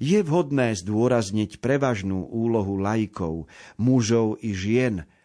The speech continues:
ako sa nedávno vyjadrila biskupská synoda. Oni majú s kresťanskou odhodlanosťou oživovať časné skutočnosti a v nich ukázať, že sú svedkami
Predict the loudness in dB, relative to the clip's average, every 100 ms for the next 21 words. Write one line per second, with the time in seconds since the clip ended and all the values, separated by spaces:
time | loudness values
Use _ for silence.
0 | _ _ _ _ -10 -6 -4 -2 0 0
1 | 0 0 0 -2 -4 0 0 0 0 -2
2 | 0 0 -2 -4 -6 -8 -6 -4 -2 -4
3 | -4 -4 -6 -10 -14 _ _ _ _ _
4 | _ _ _ 0 2 2 2 2 2 0
5 | -2 -6 -4 -2 -2 -2 -2 -2 -4 -2
6 | -2 0 -4 0 0 0 0 -2 -6 -4
7 | -2 -4 -2 0 2 0 2 0 0 -4
8 | -8 -4 -2 -2 -4 -2 -2 -2 -6 -2
9 | -4 -2 -4 -6 -6 -6 -6 -10 -4 -4
10 | 0 -2 -2 -4 -6 -4 -2 -2 0 -2
11 | -4 -12 _ _ _ _ -4 -2 0 -2
12 | -4 -2 -4 -6 -4 -4 -4 -8